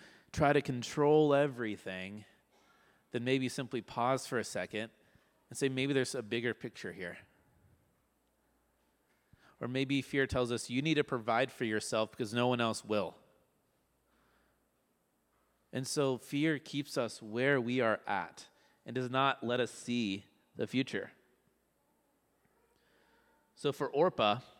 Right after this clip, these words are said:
she went back to her people and her gods because she saw a future there,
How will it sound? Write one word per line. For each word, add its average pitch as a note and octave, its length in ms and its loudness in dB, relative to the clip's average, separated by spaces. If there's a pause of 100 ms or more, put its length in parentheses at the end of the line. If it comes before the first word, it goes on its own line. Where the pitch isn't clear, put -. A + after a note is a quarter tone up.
(1040)
she D3+ 160 -4
went D3 160 -2
back A#2+ 180 4
to B2+ 100 -4
her C3 140 0
people G#2+ 380 -6
and G2 100 -12
her G2+ 100 -8
gods F2 480 -8
because A2+ 260 -4
she C#3+ 200 -6
saw A#2+ 500 0 (400)
a A#2 80 -8
future C3 400 -6
there, F2 280 -8